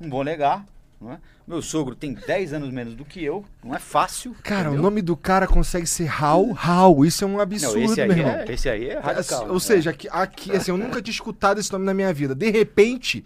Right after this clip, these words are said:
Speaker 2: tem três vezes.
Speaker 1: É.
Speaker 2: Tá ligado?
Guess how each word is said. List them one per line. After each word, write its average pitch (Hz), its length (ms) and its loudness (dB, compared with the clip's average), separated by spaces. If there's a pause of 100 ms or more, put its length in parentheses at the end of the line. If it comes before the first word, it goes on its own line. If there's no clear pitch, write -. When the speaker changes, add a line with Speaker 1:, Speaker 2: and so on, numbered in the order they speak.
(240)
Speaker 2:
tem 196 180 0
três 233 320 0
vezes. 208 580 0
Speaker 1:
É. 151 140 2
Speaker 2:
Tá 320 460 -2
ligado? 160 320 4